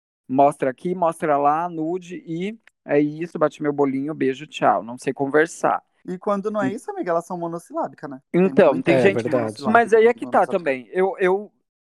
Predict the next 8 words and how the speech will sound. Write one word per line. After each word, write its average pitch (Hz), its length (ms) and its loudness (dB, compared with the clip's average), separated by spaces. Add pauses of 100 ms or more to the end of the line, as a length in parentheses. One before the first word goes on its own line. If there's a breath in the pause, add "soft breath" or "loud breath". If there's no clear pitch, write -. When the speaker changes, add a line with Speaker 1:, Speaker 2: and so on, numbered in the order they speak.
(120)
Speaker 1:
eu, 175 400 -4
eu 170 200 -2
entendo 160 600 -2
isso. 135 480 -12 (340)
Entendo 170 480 0
também, 147 280 0
não 143 160 -2
critico. 165 720 -6